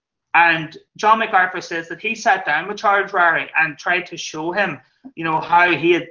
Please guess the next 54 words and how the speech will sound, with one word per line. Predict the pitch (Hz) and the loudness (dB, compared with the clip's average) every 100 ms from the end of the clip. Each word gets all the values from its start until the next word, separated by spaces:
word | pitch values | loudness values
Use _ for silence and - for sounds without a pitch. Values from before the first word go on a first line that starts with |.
| _ | _
you | 170 160 | -14 -6
know, | 165 | -2
where | 165 170 | 0 0
he | 175 | 0
was | 170 147 - | -2 -6 0
erring | 156 160 196 165 135 | 2 4 4 0 -6
in, | 156 147 - | -10 -10 -10
in | 165 | -8
relation | 156 156 175 190 175 | -2 0 2 0 -6
to | 156 143 | -12 -12
faith. | - 165 208 - _ _ _ | -2 0 0 -4 _ _ _
He | 240 254 | 0 2
said | 311 302 | 2 4
that | 233 | 4
Ryrie | 160 175 180 175 147 | 4 4 4 4 2
agreed | 120 147 202 226 | -2 -2 -2 0
with | 277 269 | -4 -2
him. | 180 117 _ _ _ _ _ _ _ _ - | -6 -8 _ _ _ _ _ _ _ _ -2
And | 185 202 | 0 2
MacArthur | 208 247 262 277 - | 2 4 4 4 -2
says | 190 175 170 170 - | -4 -2 -2 -4 -6
to | 156 | -10
him, | 151 | -10
he | 147 | -12
says, | - 180 156 _ _ | -8 -8 -8 _ _
you | 165 | -6
know, | 160 151 - _ _ _ | -4 -4 -8 _ _ _
Ryrie | 160 202 214 190 156 | 4 6 6 4 0
was, | 147 151 | -2 -2
like, | 147 | -4
one | - 165 | -2 -2
of | 147 | -2
the | 147 | -2
nicest | 147 160 170 - 135 - | 0 0 0 -6 -12 -12
men | 135 147 180 | -4 0 0
that | 175 | 0
he | 147 | 0
had | 139 | 2
ever | 151 151 139 | 2 0 -2
met | 135 135 | -2 -4
in | 147 | -6
his | 135 - | -10 -10
life. | 127 135 175 - | -4 -2 -2 -4
He | 151 131 | -12 -6
gave | 160 160 | 0 2
him | 160 147 | 2 -2
his | 139 - | -4 -6
car, | - 151 143 160 170 | -6 0 4 4 4
was | 151 139 | 0 -4
really | 156 156 156 | -4 -2 -2
hospitalist, | 151 156 160 - 190 175 185 - | 2 2 0 -2 -2 2 0 0
lovely, | 160 175 196 196 190 | 0 2 2 2 0
lovely | 160 147 147 143 | 2 0 -2 0
man. | 139 185 233 | 2 4 2